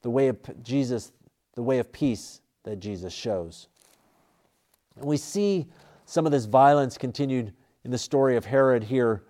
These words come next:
as we continue on in Matthew chapter two, now beginning at verse thirteen.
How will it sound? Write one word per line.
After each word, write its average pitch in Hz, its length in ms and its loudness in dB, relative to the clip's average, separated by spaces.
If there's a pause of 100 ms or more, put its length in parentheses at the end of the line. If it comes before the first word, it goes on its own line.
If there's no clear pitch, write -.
(280)
as 127 120 -4
we 135 80 0
continue 143 500 0
on 110 380 4 (540)
in 107 160 -8
Matthew 120 320 0
chapter 113 360 2
two, 113 400 -2 (400)
now 143 140 2
beginning 127 380 0
at 101 80 -4
verse 107 240 -2
thirteen. 101 580 -6